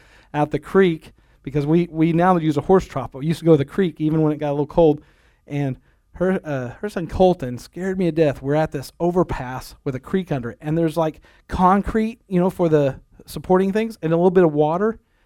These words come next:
And I mean, it was deep there, but a little bit of water. And I'm getting down there, getting ready to baptize this young man. All of a sudden, I hear, "Heads up." I look,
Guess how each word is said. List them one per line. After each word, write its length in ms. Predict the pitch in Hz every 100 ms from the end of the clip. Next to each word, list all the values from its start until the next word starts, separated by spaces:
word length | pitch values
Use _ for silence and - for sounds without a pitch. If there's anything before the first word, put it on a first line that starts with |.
| -
And 80 | 175
I 40 |
mean, 140 | 214 202
it 40 |
was 80 | 143
deep 240 | 214 240
there, 120 | 160
but 80 | 131
a 20 |
little 160 | 139 170
bit 120 | 165
of 80 | 143
water. 260 | 160 190 202 _ _ -
And 100 | 156
I'm 80 | 233
getting 200 | 247 185
down 160 | 180
there, 100 | 185
getting 160 | 175 185
ready 160 | 170 151
to 60 |
baptize 480 | 139 160 170 143 127
this 160 | 127 147
young 140 | 131
man. 200 | 135 139
All 80 | 156
of 60 |
a 40 | 170
sudden, 160 | 160
I 40 | 135
hear, 340 | 147 139 - -
"Heads 240 | 175 196
up." 220 | 247 247 - _ -
I 40 |
look, 180 | 175 202